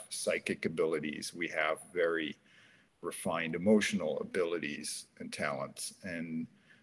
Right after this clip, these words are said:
all of those can be used to help us navigate, but you can only navigate if you have the soak time, the judgment-free soak time, as you called it.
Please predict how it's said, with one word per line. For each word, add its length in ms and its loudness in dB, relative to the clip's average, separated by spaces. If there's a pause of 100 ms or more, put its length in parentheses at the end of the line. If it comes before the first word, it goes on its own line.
(280)
all 260 10
of 120 4
those 300 2
can 180 2
be 120 -4
used 640 -6
to 120 -6
help 260 -4
us 180 -2
navigate, 680 0 (160)
but 200 0
you 100 -8
can 260 -4
only 300 4
navigate 760 4 (200)
if 220 -6
you 140 -6
have 360 2 (960)
the 160 4
soak 520 2
time, 300 -8
the 200 -6
judgment-free 1200 6 (100)
soak 560 0
time, 440 -4 (320)
as 200 -12
you 80 -8
called 340 -6
it. 160 -6